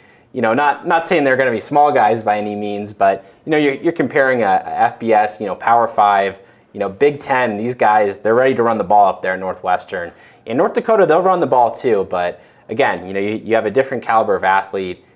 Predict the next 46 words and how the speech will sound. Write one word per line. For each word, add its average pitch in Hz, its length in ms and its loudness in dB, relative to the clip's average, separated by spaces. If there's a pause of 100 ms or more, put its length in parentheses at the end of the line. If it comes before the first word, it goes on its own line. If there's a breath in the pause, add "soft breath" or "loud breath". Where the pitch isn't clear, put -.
(140)
um, 92 180 -4
that 90 100 -10
you 101 80 -12
can 101 100 -8
get 117 180 0
there 110 120 0
on 98 120 -2
the 90 120 -8
O-line. 90 520 -2 (320 soft breath)
And 107 140 -6
I 110 80 0
think, 120 240 -4
you 113 100 -2
know, 107 80 2
the, 95 140 -2
the 92 180 -8
strength 123 400 -4
of 117 60 -6
this 117 160 -2
team, 131 440 -4 (260 loud breath)
it - 100 -8
should 165 180 0
be 120 140 2
edge 101 120 -4
rushers, 92 520 -2
and 98 200 -10
now 160 200 2
is 151 100 -2
their 131 140 0
time 123 320 -2
to, 95 340 0
to 107 120 -4
really 113 220 2
show 104 260 0
up. 101 280 0 (300 loud breath)
We've 101 120 -8
been 110 100 -2
waiting 123 200 0
for 113 200 0
O'Shawn, 113 500 2
you 110 80 -4
know, 92 100 -6
the 92 80 -8
big 110 240 -2
impact 110 460 -4
transfer. 135 720 0